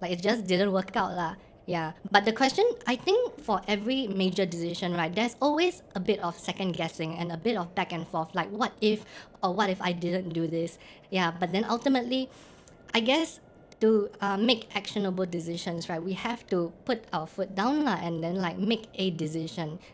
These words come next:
Yeah, instead of just hovering in limbo. Yeah,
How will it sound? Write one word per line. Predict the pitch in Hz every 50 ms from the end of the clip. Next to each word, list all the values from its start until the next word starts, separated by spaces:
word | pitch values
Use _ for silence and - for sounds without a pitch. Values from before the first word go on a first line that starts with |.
| - -
Yeah, | 190 170 160
instead | 180 185 185 185 - 233 240 202
of | 175 165 165
just | 180 180 180 185 185 - - - - - - - - -
hovering | - - 220 196 190 190 185 190 190 190 190
in | 196 196 185 175 165 165 165
limbo. | 170 175 170 170 170 165 165 165 180 190 - - - - - -
Yeah, | - 180 170 160 156 156 156